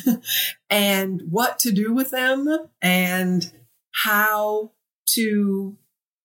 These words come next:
define them. That's kind of always been a question in the general social sciences. I mean, race science goes back surely to the seventeenth century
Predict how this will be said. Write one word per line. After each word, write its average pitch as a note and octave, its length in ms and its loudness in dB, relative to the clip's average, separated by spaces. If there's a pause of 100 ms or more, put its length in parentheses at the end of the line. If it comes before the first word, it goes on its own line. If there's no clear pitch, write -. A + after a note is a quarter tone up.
(400)
define G#3 760 0
them. D#4 420 0 (320)
That's E4+ 220 2
kind G4+ 260 0
of A#3+ 80 0
always B3 380 0
been C4 180 -2
a B3+ 60 -4
question B3+ 640 0 (140)
in G#3+ 400 2
the F3+ 200 0
general G3+ 440 0
social G3 320 0
sciences. G3+ 440 0
I F3+ 100 0
mean, E3+ 180 -2
race G#3 280 0
science F3 440 -2
goes E3+ 340 -2
back E3+ 320 -2 (120)
surely F#3 560 0
to E3+ 200 -2
the F3 160 -6
seventeenth G#3 540 0
century C3 560 -2